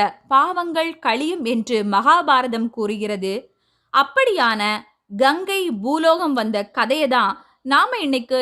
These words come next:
இந்த பதிவுல கேட்க போறோம். கதைக்குள் பயணிக்கலாம். நான் உங்கள்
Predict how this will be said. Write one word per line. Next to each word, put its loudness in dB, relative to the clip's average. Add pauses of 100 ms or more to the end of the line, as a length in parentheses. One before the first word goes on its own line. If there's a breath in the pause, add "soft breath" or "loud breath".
(100)
இந்த -2
பதிவுல -2
கேட்க -8
போறோம். -4 (300)
கதைக்குள் -2
பயணிக்கலாம். -2 (140)
நான் 0
உங்கள் -4